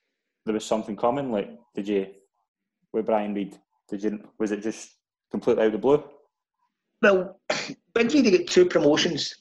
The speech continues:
Speaker 2: two promotions and, and two relegations. So he get promoted,
Speaker 1: Yeah.
Speaker 2: relegated, promoted, relegated, and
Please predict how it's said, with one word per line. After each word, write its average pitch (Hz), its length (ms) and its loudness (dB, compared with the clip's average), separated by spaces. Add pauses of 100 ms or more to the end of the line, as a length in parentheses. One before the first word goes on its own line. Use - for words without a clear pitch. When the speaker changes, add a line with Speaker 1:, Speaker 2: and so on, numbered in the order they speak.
Speaker 2:
two 196 120 6
promotions 151 600 0
and, 135 280 0
and 123 380 -4 (300)
two 143 140 4
relegations. 131 680 2
So 127 300 0
he 127 100 -6
get - 160 -10
promoted, 143 340 2
Speaker 1:
Yeah. 156 60 2
Speaker 2:
relegated, 131 520 0
promoted, 120 420 -8
relegated, 127 520 0
and 226 140 -6